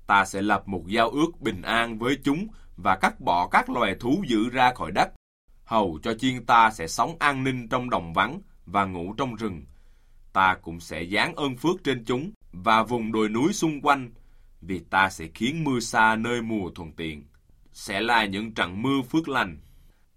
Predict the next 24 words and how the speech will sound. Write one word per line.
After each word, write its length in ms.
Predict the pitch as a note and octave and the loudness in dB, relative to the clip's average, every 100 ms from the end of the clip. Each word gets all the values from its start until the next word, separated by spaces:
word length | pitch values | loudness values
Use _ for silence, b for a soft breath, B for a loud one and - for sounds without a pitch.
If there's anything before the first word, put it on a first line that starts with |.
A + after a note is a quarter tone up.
| _ _ _ _ | _ _ _ _
Khi 160 | - C#3+ | -2 0
ấy, 340 | A#2+ B2 D#3 - b b b - | 2 0 0 -4 b b b -4
cây 180 | C3 B2+ | 0 0
ngoài 260 | A2+ G2+ | 2 2
đồng 300 | G#2 F#2+ D#2+ | 4 2 0
sẽ 200 | - E2 | -8 -6
ra 220 | F2+ A2 G#2+ | 0 0 2
trái, 340 | G#2 G#2 C#3 E3 _ _ _ | 4 4 4 -6 _ _ _
và 160 | F#2+ G#2+ | -2 0
đất 260 | D3+ B3 | 2 0
sẽ 180 | - F2+ | -2 -6
xanh 280 | - D#3 D#3+ | 0 0 0
hoa 240 | D#3 E3+ | 0 2
lợi. 320 | D3+ G#2+ E2 - _ _ _ - | 2 0 -2 -8 _ _ _ -4
Chiên 220 | B2+ A#2+ | -2 -2
ta 260 | - A2 G#2+ | 4 4 4
sẽ 200 | - - | 0 -6
ở 180 | D2 E2 | -4 -4
yên 260 | D3 D#3+ | 0 0
ổn 300 | C3 E2 F2+ A2 | 0 -2 -2 0
trong 220 | B2 C3 | -2 0
đất 200 | E3 - | -2 -2
của 140 | F2+ - | -8 -2
chúng. 260 | A2+ C#3 | -2 -2